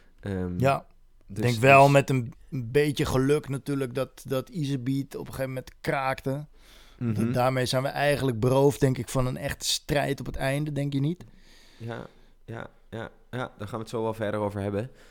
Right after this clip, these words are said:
Speaker 1: En nog hoe die, eh, hoe die strijd, eh, al dan niet, eh, teniet is gedaan, eh, hierdoor. Ehm, maar ook, eh, nou ja, ik zou willen zeggen, eh, eh, eh, Lars van der Haar,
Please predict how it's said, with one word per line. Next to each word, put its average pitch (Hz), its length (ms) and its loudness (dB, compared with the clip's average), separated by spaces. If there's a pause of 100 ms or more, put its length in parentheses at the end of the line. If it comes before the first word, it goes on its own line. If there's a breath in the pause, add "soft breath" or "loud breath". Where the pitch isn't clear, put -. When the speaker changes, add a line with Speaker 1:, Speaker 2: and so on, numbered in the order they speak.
(200 soft breath)
Speaker 1:
En 104 180 -6
nog 98 180 -6
hoe 98 120 -6
die, 95 360 -4
eh, 92 80 -2
hoe 95 100 -6
die 92 100 -8
strijd, 92 400 -6
eh, 92 280 -4
al 95 200 -6
dan 95 140 -6
niet, 95 240 -8
eh, 90 100 -4 (880)
teniet 113 300 -2
is 104 120 -6
gedaan, 87 400 -6
eh, 87 260 -4
hierdoor. 92 580 -2 (1000 loud breath)
Ehm, 127 640 2 (1000)
maar 127 240 6
ook, 156 240 6
eh, 135 60 4 (600)
nou 135 140 2
ja, 131 60 2
ik 123 100 -2
zou 123 160 0
willen 120 180 0
zeggen, 113 460 0
eh, 101 260 2
eh, 104 360 0
eh, 101 60 -2
Lars 113 200 0
van 117 100 -4
der 113 100 -2
Haar, 127 380 -2